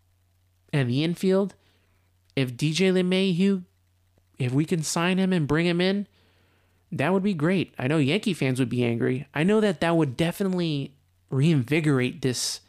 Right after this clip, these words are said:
Subway Series that's kind of been lacking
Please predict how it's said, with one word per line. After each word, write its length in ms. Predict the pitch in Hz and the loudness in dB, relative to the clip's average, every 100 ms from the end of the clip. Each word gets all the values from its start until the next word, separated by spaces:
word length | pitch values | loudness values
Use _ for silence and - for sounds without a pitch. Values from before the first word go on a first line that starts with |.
| _ _ _ _ | _ _ _ _
Subway 520 | - - - 170 165 139 | -6 -2 -2 0 0 0
Series 500 | - 156 160 131 117 | -2 0 2 2 0
that's 200 | 117 - | -4 -4
kind 240 | - 135 | -4 0
of 200 | 123 117 - | -2 -4 -10
been 580 | - - 139 143 139 208 | -10 -8 -10 -6 -2 0
lacking 560 | 147 120 160 - 117 | 0 0 -4 -4 -8